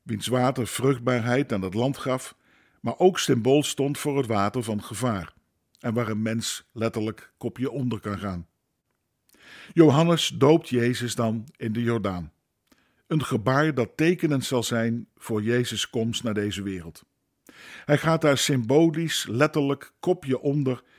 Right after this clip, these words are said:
in de dreigende machten en krachten van dat gevaarlijke water. Ondanks dat de Jordaan maar een vrij kleine rivier is trouwens. Maar hij gaat daar niet blijvend ten onder.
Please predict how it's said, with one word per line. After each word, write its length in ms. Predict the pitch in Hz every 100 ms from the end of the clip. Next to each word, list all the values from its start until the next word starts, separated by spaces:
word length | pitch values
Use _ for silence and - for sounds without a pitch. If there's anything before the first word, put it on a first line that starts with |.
| _ _
in 120 | -
de 120 | 131 110
dreigende 600 | 117 135 151 139 131 107
machten 500 | 101 131 - 151 -
en 160 | 117
krachten 520 | - 117 104 - 104 - _ _
van 180 | - 139
dat 160 | 120 -
gevaarlijke 640 | 117 101 101 101 107 127
water. 380 | 113 101 87 85 _ _ _ _ _ _ _ _
Ondanks 500 | 139 135 117 107 -
dat 160 | 110
de 60 | 117
Jordaan 560 | 113 107 104 98 101 104 _ -
maar 140 | 107
een 100 | 107
vrij 220 | - 92
kleine 380 | 90 120 120 113
rivier 420 | 90 101 131 135
is 120 | 98 -
trouwens. 420 | 90 85 - - _ _ _ _ - - - -
Maar 300 | 156 160 -
hij 180 | 156 175
gaat 260 | 170 170
daar 180 | 170 156
niet 360 | 151 160 - 113
blijvend 500 | 127 165 170 139 127
ten 180 | 123 107
onder. 360 | 147 151 95